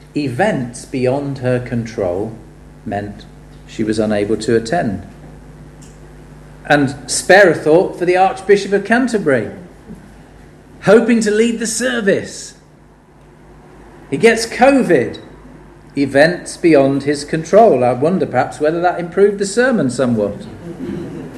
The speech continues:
Verse twenty-eight of our passage says that Jesus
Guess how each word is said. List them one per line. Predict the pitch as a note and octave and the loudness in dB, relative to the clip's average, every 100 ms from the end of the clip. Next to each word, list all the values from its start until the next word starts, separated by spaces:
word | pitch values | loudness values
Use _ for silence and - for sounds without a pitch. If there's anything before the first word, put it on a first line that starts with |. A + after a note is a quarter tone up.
| - B3+ - - - - - - - - - - - - - - F#3+ - - - - - - - - - | -18 -18 -18 -18 -18 -18 -18 -18 -18 -18 -18 -18 -20 -18 -14 -12 -12 -16 -16 -18 -18 -18 -16 -18 -18 -4
Verse | C3 D#3+ E3 | 4 4 4
twenty-eight | - D#3+ C#3+ C3+ A#2 G#2+ C3 | 2 2 2 4 4 4 0
of | A#2 | 0
our | A2 G#2 | 0 0
passage | A2+ G2 G#2 G#2+ - | -4 -8 -8 -10 -8
says | - G#2 A2+ - | -2 0 -2 -4
that | - | -6
Jesus | C3 D3+ E3 D#3+ D3+ - - | -2 -2 2 0 0 -6 -14